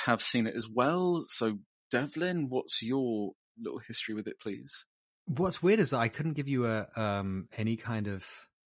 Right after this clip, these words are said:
Speaker 2: definitive first viewing, and what is even weirder is that the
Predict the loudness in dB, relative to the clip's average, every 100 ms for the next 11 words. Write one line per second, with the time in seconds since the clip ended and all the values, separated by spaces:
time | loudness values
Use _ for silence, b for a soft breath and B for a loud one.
0 | _ _ _ -16 -10 -10 0 2 2 0
1 | -4 -4 -2 -2 -4 -8 -2 -2 -2 -6
2 | -6 -4 -2 -2 -4 -4 -6 -12 _ _
3 | -2 -2 0 -2 -2 0 -2 -4 -6 -8
4 | -8 -10 -10 -12